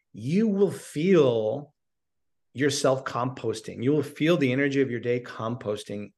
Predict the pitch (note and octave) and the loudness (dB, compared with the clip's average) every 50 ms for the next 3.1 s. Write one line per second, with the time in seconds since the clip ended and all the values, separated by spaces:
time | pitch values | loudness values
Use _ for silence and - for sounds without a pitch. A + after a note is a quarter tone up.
0 | _ - A#2 A2 G#2 G2+ G2 G#2 G2 G#2 A#2 A#2 A2+ - A2+ G#2+ - - - - | _ -10 -8 -6 -6 -6 -6 -8 -6 -4 -4 -4 -4 -4 -4 -6 -6 -6 -12 -10
1 | A2 G#2 G2+ G2+ - - - G#2 G#2 G2+ - - _ _ _ _ _ _ _ _ | -8 -8 -8 -8 -10 -8 -8 -6 -6 -8 -10 -16 _ _ _ _ _ _ _ _
2 | _ _ _ _ _ _ - B2 A#2 - - F#2+ - - B2+ C3 B2+ A2+ - - | _ _ _ _ _ _ -6 -6 -6 -6 -6 -10 -8 -4 0 0 0 -2 -4 -10
3 | _ | _